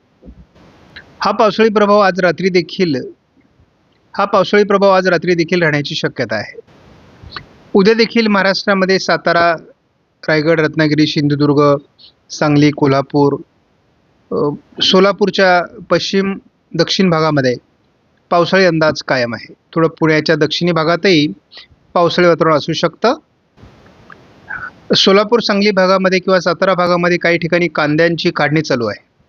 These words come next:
आणि त्यात हा पाऊस होत असल्यामुळे शेतकऱ्यांनी आपला कांदा भिजणार नाही याची काळजी घ्या, कारण हे पावसाचं वातावरण सोळा तारखेला देखील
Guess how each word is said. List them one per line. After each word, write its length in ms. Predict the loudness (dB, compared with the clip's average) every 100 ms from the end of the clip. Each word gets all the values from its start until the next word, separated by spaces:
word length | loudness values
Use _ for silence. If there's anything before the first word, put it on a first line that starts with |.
| _ _ _ -20 -20 -12 -4
आणि 120 | -2
त्यात 220 | 0 0 0
हा 100 | -2
पाऊस 320 | 0 0 0
होत 140 | 0
असल्यामुळे 600 | -2 0 -2 2 4 2 0 -6
शेतकऱ्यांनी 500 | -6 -4 -2 0 0
आपला 240 | 0 -2
कांदा 340 | 0 0 0 0
भिजणार 420 | 0 0 0 2
नाही 200 | 0 -4 -12 _ _ _ _ _ -6
याची 180 | -4 -2
काळजी 320 | 0 2 2
घ्या, 220 | 0 -2 -4 _ _ _ _ _ _ _ _ _ _ _ -4
कारण 220 | 0 2
हे 140 | 2 0
पावसाचं 440 | 2 0 0 0
वातावरण 280 | 0 0 -2
सोळा 300 | 0 2 2
तारखेला 380 | 0 0 0 0
देखील 460 | -2 0 0 0